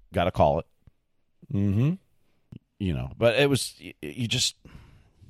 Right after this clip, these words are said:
Speaker 1: you and I were talking beforehand. It, it, it doesn't seem like there's any accountability.
Speaker 2: No. No, and there won't be. Here's the thing.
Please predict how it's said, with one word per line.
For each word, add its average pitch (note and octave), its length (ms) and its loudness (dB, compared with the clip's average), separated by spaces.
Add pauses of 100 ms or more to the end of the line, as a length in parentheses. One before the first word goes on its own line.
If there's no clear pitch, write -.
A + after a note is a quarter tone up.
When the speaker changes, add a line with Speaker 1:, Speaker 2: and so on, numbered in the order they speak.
(580)
Speaker 1:
you D#3 160 6
and E3 80 8
I D#3+ 60 10
were C#3+ 80 8
talking C#3+ 180 10
beforehand. A2+ 480 6
It, G2+ 140 0 (240)
it, - 200 -4 (300)
it G#2 100 -4
doesn't B2+ 260 4
seem B2 160 4
like A#2+ 120 4
there's G#2 140 2
any A2 140 4
accountability. F#2+ 680 2 (920)
Speaker 2:
No. F#3+ 440 6 (280)
No, A3 200 6
and D3 100 8
there E3 80 10
won't G#3+ 280 8
be. D#2 220 0 (280)
Here's A3+ 220 4
the F#3 80 6
thing. D#3+ 320 4